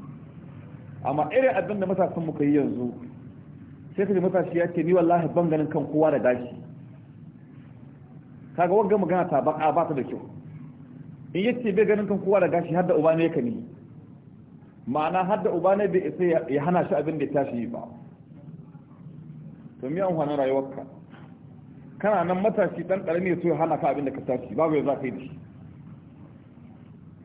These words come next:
Saboda ka shi yasa manzon Allah ya ce mu daga cikin girmama Allah, girmama mutum mai hurhura musulmi.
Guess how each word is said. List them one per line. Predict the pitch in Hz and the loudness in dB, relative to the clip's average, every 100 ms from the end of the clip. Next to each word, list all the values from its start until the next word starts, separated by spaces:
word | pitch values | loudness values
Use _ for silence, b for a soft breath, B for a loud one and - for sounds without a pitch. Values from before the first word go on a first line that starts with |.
| - - | -18 -6
Saboda | 151 156 | 0 2
ka | 147 - | 0 -2
shi | |
yasa | 156 160 160 139 123 | -2 0 0 0 0
manzon | 120 120 139 | -4 -4 -2
Allah | 143 156 139 | -2 0 0
ya | 139 | -2
ce | 139 | -4
mu | 123 | -2
daga | 123 | -2
cikin | 117 - 143 | -4 -8 -4
girmama | 156 156 139 | 0 2 2
Allah, | 147 175 156 - - - - - - - | 2 4 4 2 -4 -14 -16 -16 -14 0
girmama | 240 240 190 | 4 6 6
mutum | 175 160 214 220 | 4 2 2 2
mai | 180 | 2
hurhura | 156 170 185 190 | 2 2 4 4
musulmi. | 151 139 131 135 123 | 2 -4 0 0 0